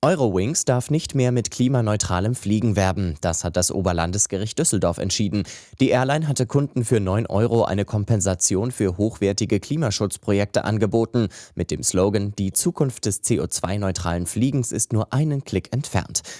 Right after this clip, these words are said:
Das Gericht sagt, das führt Verbraucher in die Irre, weil beim Fliegen weitere klimaschädliche Emissionen entstehen.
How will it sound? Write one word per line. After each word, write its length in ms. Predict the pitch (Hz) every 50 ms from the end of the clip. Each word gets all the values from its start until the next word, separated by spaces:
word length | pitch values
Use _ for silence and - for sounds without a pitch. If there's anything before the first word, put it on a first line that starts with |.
| - -
Das 180 | - - - -
Gericht 320 | 92 82 98 117 - -
sagt, 320 | 101 98 98 139 - - -
das 200 | 117 107 - -
führt 220 | - 120 117 -
Verbraucher 560 | - 113 101 - - 87 90 - - 123 -
in 140 | - 110 107
die 140 | 107 - -
Irre, 400 | - 185 175 123 123 147 160 123
weil 140 | 117 113 107
beim 180 | - 101 104 104
Fliegen 480 | - - 123 131 143 135 147 117 92
weitere 380 | 98 104 110 - 117 113 113 104
klimaschädliche 840 | - - 107 95 98 95 - - 98 85 - - 92 - - - -
Emissionen 600 | - 98 117 120 - - 165 156 139 101 85 -
entstehen. 480 | - 82 - - - 87 78 60 57